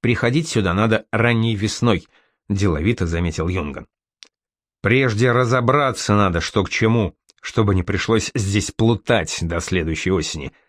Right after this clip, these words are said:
отрезал Норман и задумчиво обвел взглядом округу.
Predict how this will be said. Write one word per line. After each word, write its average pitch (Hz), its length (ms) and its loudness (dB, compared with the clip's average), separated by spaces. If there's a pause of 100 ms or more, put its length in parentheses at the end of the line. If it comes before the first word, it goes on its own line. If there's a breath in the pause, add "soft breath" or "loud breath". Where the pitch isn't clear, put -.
(160)
отрезал 92 480 0
Норман 143 380 2 (640 loud breath)
и 175 100 2
задумчиво 165 640 2
обвел 107 480 2
взглядом 82 680 -2
округу. 80 500 -4